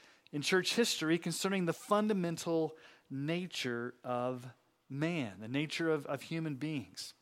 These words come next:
And here's what Augustine famously wrote. Augustine said, "Grant," and then, then again, the Confessions is one big long prayer to the Lord. But so Augustine's talking to the Lord here in this quote. He says, "Grant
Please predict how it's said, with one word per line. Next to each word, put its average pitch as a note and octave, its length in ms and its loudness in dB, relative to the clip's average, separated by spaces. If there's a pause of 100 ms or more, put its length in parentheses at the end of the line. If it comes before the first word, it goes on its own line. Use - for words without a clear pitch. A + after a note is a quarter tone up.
(520)
And E3 100 2
here's A3+ 400 4
what F3+ 340 4
Augustine D3+ 920 0
famously D#3+ 500 -2
wrote. C3 580 0 (920)
Augustine F#3+ 460 4
said, E3+ 340 4
"Grant," F3+ 280 2
and F3 80 0
then, F#3 220 0
then G3 160 -2
again, G3 300 0
the D3 40 0
Confessions F3 640 0
is C3+ 140 -2
one D#3+ 300 2
big C#3 220 -2
long C#3+ 380 2
prayer D3 480 0
to - 160 -10
the B2 100 -4
Lord. A#2+ 440 -2
But - 100 -16
so C3+ 260 0 (320)
Augustine's C#3+ 580 -2
talking D3+ 400 0
to C3+ 340 -4
the B2+ 120 -4
Lord D3+ 320 2
here A#2+ 280 -4
in B2+ 240 -4
this A2+ 160 -6
quote. C#3+ 420 2
He D#3+ 80 -6
says, D#3+ 400 4 (640)
"Grant D#3+ 760 2